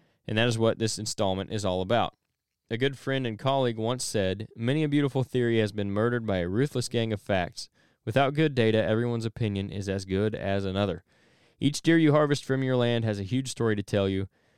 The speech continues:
even if only you ask the right questions and collect the most important information.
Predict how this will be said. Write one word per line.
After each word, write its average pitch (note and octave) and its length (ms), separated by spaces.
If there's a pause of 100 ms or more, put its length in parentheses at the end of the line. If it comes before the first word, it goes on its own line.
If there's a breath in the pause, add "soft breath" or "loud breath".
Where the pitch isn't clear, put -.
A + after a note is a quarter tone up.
(340)
even D#3+ 420 (500)
if F3 300
only E3 320
you B2+ 240
ask A#2 280
the A2 100
right A2 200
questions G#2 600 (100)
and G2 160
collect G#2 380
the G2+ 100
most G2 280
important A2 420
information. G2 680